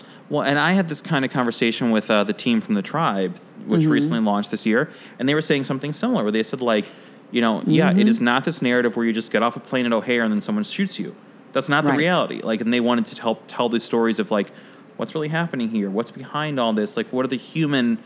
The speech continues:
Speaker 1: sides of Chicago. So I think that the more people are telling that, the better.
Speaker 2: Yeah,
Speaker 1: That's
Speaker 2: e-,
Speaker 1: just really
Speaker 2: exactly.
Speaker 1: important.
Speaker 2: And I, and I love, I love The Tribe, 'cause,
Speaker 1: Yeah,
Speaker 2: you
Speaker 1: so
Speaker 2: know,
Speaker 1: what they're doing is great.
Speaker 2: Oh, yeah, those are my friends. I like 'em.
Speaker 1: Yeah.
Speaker 2: So, you know, it's a, a small little circle. We all kinda know, try to know each other and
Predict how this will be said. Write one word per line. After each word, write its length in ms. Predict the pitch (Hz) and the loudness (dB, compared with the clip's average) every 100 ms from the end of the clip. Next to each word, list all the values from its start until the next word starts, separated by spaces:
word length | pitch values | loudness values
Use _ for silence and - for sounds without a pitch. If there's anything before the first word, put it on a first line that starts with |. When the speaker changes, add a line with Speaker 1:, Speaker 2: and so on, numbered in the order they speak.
| - - - - | -20 -20 -20 -12
Speaker 1:
sides 600 | - 123 113 107 101 92 | -2 2 2 2 0 -4
of 220 | - 98 | -6 -6
Chicago. 560 | - - 175 143 82 - | -6 -8 -6 -4 -6 -8
So 160 | - | 0
I 80 | 127 | 0
think 240 | 135 170 156 | 2 0 2
that 160 | 120 | 0
the 60 | 113 | 2
more 180 | 117 120 | 2 2
people 240 | 135 117 | 0 0
are 60 | 104 | 0
telling 280 | 120 120 107 | 0 2 2
that, 160 | 95 | 0
the 60 | 95 | -2
better. 400 | 101 113 92 - - | -2 -2 -4 -10 -2
Speaker 2:
Yeah, 200 | 240 175 - | 2 2 4
Speaker 1:
That's 140 | 180 | 2
Speaker 2:
e-, 80 | 165 | 2
Speaker 1:
just 100 | 160 | 2
really 140 | 160 | 2
Speaker 2:
exactly. 140 | 117 139 | 2 2
Speaker 1:
important. 300 | 165 107 - - - | 0 -2 -10 -14 -4
Speaker 2:
And 140 | 175 | 0
I, 140 | 190 214 | 2 4
and 120 | 160 | 4
I 100 | 202 | 4
love, 360 | 196 208 202 160 | 4 4 2 0
I 140 | 170 | -2
love 240 | 190 180 151 | 0 0 0
The 80 | |
Tribe, 460 | 135 127 113 107 110 | -4 -4 -4 -6 -2
'cause, 100 | 147 | 2
Speaker 1:
Yeah, 140 | 143 | 4
Speaker 2:
you 60 | 113 | 4
Speaker 1:
so 40 | |
Speaker 2:
know, 60 | 127 | 2
Speaker 1:
what 60 | 113 | 2
they're 100 | 131 | 4
doing 160 | 135 | 4
is 80 | 117 | 2
great. 320 | - 104 85 - - - - - - - | 2 0 0 -6 -14 -14 -14 -20 -20 -14
Speaker 2:
Oh, 140 | 165 - | -14 -12
yeah, 200 | 127 131 | -10 -8
those 200 | 104 170 | -2 0
are 40 | 139 | 0
my 100 | 127 | -4
friends. 440 | - 120 76 - | -6 -10 -10 -14
I 60 | 104 | -12
like 260 | 127 113 - | -10 -12 -14
'em. 80 | - - - | -18 -20 -4
Speaker 1:
Yeah. 240 | 117 113 90 | 2 4 4
Speaker 2:
So, 320 | - 190 170 | 4 4 6
you 140 | 226 | 4
know, 160 | 226 180 | 4 4
it's 120 | 175 | 4
a, 60 | 170 - - | 2 0 -2
a 40 | |
small 460 | - 220 214 214 214 | 4 6 8 6 6
little 220 | 214 214 | 4 4
circle. 380 | 214 156 - 127 | 4 4 2 2
We 200 | 175 185 | 4 6
all 580 | 175 175 175 175 180 | 6 6 6 6 4
kinda 340 | 180 185 170 165 | 2 2 4 4
know, 540 | 160 160 160 160 170 - | 4 4 4 2 0 2
try 120 | 165 | 4
to 80 | 156 | 4
know 200 | 156 147 | 4 4
each 160 | 147 | 4
other 240 | 147 139 135 | 4 4 2
and 180 | 131 | 2